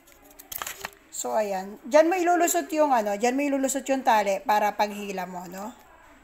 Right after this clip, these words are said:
Kids, meron akong tali dito. So, ipapasok ko tong tali dito sa loob, no? Kailangan. Ayan, mga kids. So, meron ako ditong, ano, ah, pwede kayong gumamit ng pardible, no, pardible,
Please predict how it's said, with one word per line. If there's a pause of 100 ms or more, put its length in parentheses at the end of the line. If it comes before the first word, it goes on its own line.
(720)
Kids,
meron
akong
tali
dito.
So,
ipapasok
ko
tong
tali (640)
dito
sa
loob, (560)
no?
Kailangan. (1040)
Ayan,
mga
kids.
So,
meron
ako
ditong,
ano,
ah, (160)
pwede
kayong
gumamit
ng
pardible, (320)
no,
pardible,